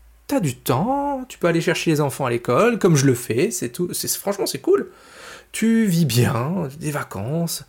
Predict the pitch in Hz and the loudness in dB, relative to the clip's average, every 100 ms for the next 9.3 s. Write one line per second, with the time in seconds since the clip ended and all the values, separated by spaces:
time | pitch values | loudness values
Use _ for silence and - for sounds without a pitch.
0 | - - - - 135 143 131 131 123 113 | -16 -12 -10 -2 0 2 0 0 0 0
1 | 104 - 151 127 - 120 123 117 113 117 | -2 -2 -2 -2 -2 -2 -2 -2 -2 -4
2 | 185 247 302 294 170 - 277 262 - - | -6 -6 -6 -6 -8 -8 -10 -12 -16 -18
3 | - - - - - - - - 220 - | -20 -20 -20 -20 -10 -8 -8 -6 -6 -4
4 | 349 - - - _ - - - 165 156 | -4 -6 -10 -18 _ -20 -20 -4 0 2
5 | 277 214 208 208 - 226 247 226 - 139 | 2 2 2 2 2 4 4 2 0 0
6 | 131 135 - 143 123 - - - 220 185 | 0 -2 -4 -6 -8 -12 -16 0 4 4
7 | 117 - _ - - 214 131 117 110 147 | 2 -8 _ -8 0 2 2 0 -2 -4
8 | - - - - - - - _ _ _ | -6 -16 -20 -20 -20 -20 -20 _ _ _
9 | - - - | -20 -20 -20